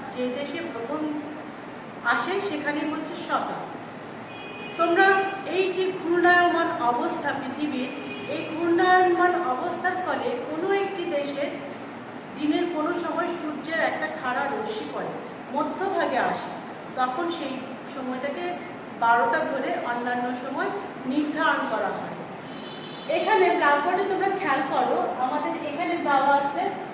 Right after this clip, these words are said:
স্থানীয় সময় কাকে বলে, প্রমাণ সময় কাকে বলে। স্থানীয় সময় আকাশে সূর্যের অবস্থান থেকে যে সময় নির্ধারণ করা হয় সেটাই স্থানীয় সময়। এটা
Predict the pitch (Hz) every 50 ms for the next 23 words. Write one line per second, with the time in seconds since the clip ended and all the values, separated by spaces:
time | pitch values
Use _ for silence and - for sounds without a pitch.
0 | - - - - - - - 330 330 339 339 349 403 427 415 370 370 370 370 359
1 | 370 359 330 285 277 - - 311 302 277 269 269 - 339 370 392 - - - -
2 | - - - - 330 349 359 359 381 392 403 392 381 - 349 339 330 330 320 320
3 | 320 - - - - 254 214 - - - - - - - - - - - - -
4 | - - - - - - - - - - 311 330 330 339 339 403 415 415 - -
5 | 427 - - - 180 - - - - - - - - - - - - - - -
6 | 359 381 381 - - 339 349 370 349 339 320 320 320 - - 339 320 - 226 220
7 | 220 - 320 339 - 349 349 349 349 359 349 349 - - 339 339 320 294 294 285
8 | - 285 254 247 247 247 240 240 240 233 - - - 311 330 330 330 320 339 330
9 | 330 330 330 330 330 359 415 - - - - - - - - - - - 370 370
10 | 370 381 392 392 381 - - - 311 285 269 262 254 247 226 - 226 220 208 -
11 | - 160 - - - - - - - 233 254 - 294